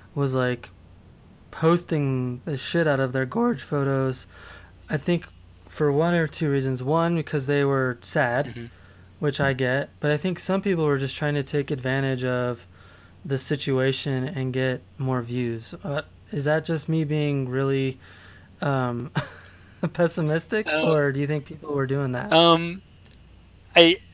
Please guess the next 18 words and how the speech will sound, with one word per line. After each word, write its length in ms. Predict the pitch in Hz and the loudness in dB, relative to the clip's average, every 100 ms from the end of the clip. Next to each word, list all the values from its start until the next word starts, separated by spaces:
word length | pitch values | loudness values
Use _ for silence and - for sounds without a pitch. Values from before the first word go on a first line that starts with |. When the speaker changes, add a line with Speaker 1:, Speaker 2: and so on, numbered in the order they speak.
| - | 0
Speaker 2:
I, 220 | 175 143 135 | 4 4 6
I 100 | 135 | 4
definitely 400 | 131 131 127 117 | 6 4 4 -4
think 200 | - 113 | -4 -4
there 140 | 120 107 | -4 -4
probably 500 | 117 107 110 110 110 - | -4 -2 -2 -4 -6 0
are 200 | 113 101 | 2 2
people 280 | - 117 104 | -2 -4 -2
out 160 | 107 | 0
there 220 | 110 110 | 0 2
that 140 | 110 104 | 2 0
are, 260 | 104 101 104 | -2 -4 -6
you 120 | 113 | -8
know, 220 | 101 104 - - - - - - | -8 -8 -16 -20 -20 -20 -20 -14
trying 320 | - 110 104 | -6 -4 -4
to 100 | 104 | -6
find 540 | - 107 104 104 104 104 | -8 -4 -2 -2 -6 -8
the 440 | 107 101 101 98 | -6 -6 -8 -10